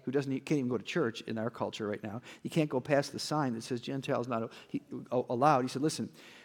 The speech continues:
many people are gonna come to that feast," so now they're thinking about the feast. "And let me tell you who's gonna be there. People from the east and the west," which is a euphemism.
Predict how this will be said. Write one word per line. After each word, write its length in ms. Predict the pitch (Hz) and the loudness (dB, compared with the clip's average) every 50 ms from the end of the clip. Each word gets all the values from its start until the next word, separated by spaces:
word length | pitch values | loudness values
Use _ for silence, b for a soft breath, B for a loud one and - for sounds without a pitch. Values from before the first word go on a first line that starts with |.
| B - | B 2
many 340 | 143 156 175 202 240 240 214 | 6 8 10 10 10 8 6
people 340 | 226 - 220 214 208 202 190 | 6 4 4 4 6 6 4
are 40 | 180 | 4
gonna 160 | 185 170 165 | 4 2 2
come 240 | 170 - 175 170 165 | 2 2 2 2 4
to 60 | 147 | 6
that 160 | 147 156 156 | 6 6 4
feast," 340 | - - - 123 127 131 - | 4 0 0 0 0 0 0
so 60 | - | 0
now 160 | 123 123 139 147 | 4 4 6 6
they're 100 | 156 143 | 4 2
thinking 220 | - 156 139 139 | 2 2 4 4
about 160 | 135 131 131 | 4 4 4
the 80 | - - | 2 0
feast. 360 | - - 135 113 110 - B B B B B B B B | 0 2 2 2 0 -2 B B B B B B B B
"And 80 | - 131 | 0 2
let 80 | 156 | 2
me 80 | 175 165 | 2 2
tell 160 | 165 - 175 | 2 4 4
you 60 | 165 | 4
who's 100 | 160 151 | 4 4
gonna 140 | 147 143 135 | 2 0 0
be 160 | 131 143 143 | 2 2 2
there. 260 | 127 110 - - - - _ _ _ b b b b b b b b b b b b b b b b b b - | 2 0 -2 -4 -8 -16 _ _ _ b b b b b b b b b b b b b b b b b b -2
People 280 | - 190 190 - 180 | 0 0 0 2 0
from 260 | - - - 151 139 | -2 0 0 0 2
the 120 | 131 123 131 - | 0 -2 -2 -2
east 340 | 156 156 165 147 - - 135 | -2 -2 -2 -2 -4 -4 -4
and 140 | 127 123 117 | -2 0 -2
the 60 | 104 | -2
west," 720 | 104 110 110 113 92 - - - - - - - - - _ _ _ _ _ _ _ _ _ _ _ | -2 -4 -6 -6 -8 -8 -10 -12 -14 -14 -16 -16 -18 -20 _ _ _ _ _ _ _ _ _ _ _
which 200 | - 127 - 151 | -6 -4 -4 -4
is 120 | 131 123 | -4 -4
a 60 | 131 | -4
euphemism. 880 | 131 127 135 160 208 220 - - - 117 98 92 90 85 - - - | -4 -2 2 2 2 2 2 0 -4 -6 -6 -6 -6 -8 -8 -10 -12